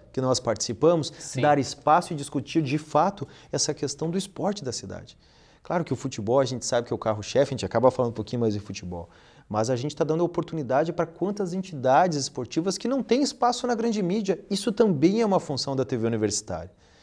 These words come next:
Speaker 1: Dar espaço pra essas pessoas que se dedicam tanto pra fazer a diferença na vida de tantas outras pessoas.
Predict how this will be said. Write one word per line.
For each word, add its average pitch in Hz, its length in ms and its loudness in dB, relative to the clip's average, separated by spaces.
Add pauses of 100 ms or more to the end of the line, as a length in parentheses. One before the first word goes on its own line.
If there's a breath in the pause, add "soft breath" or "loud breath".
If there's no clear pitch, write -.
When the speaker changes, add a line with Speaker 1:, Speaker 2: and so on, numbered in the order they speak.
(280 soft breath)
Speaker 1:
Dar 175 160 4
espaço 175 480 4
pra - 80 -6
essas 160 220 -4
pessoas 165 340 -2
que 160 100 -10
se - 120 -8
dedicam 156 440 2
tanto 196 380 2
pra 185 100 2
fazer 175 260 0
a 185 40 2
diferença 196 500 0
na 185 80 -2
vida 190 200 0
de 185 120 -4
tantas 220 440 0
outras 202 260 -2
pessoas. - 560 -4